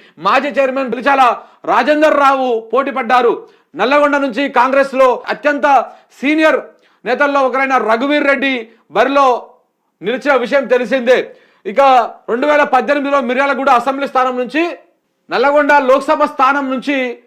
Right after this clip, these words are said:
ఆ, పోటీ చేయాలని రఘువీర్ ప్రయత్నించారు. అప్పట్లో అవకాశం రాకపోవడంతో ఈసారి బరిలో దిగారు. మరో కుమారుడు జైవీర్ రెడ్డి రెండు వేల ఇరవై మూడు నాగార్జున సాగర్ ఎమ్మెల్యేగా పోటీ చేసి గెలిచి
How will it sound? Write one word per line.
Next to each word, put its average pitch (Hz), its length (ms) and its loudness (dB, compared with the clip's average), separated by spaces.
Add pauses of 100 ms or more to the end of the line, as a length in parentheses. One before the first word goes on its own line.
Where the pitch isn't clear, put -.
(340)
ఆ, 202 100 0
పోటీ 277 360 0
చేయాలని 285 280 2
రఘువీర్ 254 320 0
ప్రయత్నించారు. 254 500 -2
అప్పట్లో 254 360 -2
అవకాశం 254 460 -2
రాకపోవడంతో 262 640 0
ఈసారి 247 380 0
బరిలో 247 260 0
దిగారు. 247 420 2 (320)
మరో 262 200 2
కుమారుడు 277 420 0
జైవీర్ 269 360 0
రెడ్డి 277 160 0
రెండు 262 180 2
వేల 277 100 2
ఇరవై 269 140 2
మూడు 269 220 -2
నాగార్జున 262 360 0
సాగర్ 262 240 -2
ఎమ్మెల్యేగా 262 400 -2
పోటీ 254 300 0
చేసి 262 240 -2
గెలిచి 254 460 -2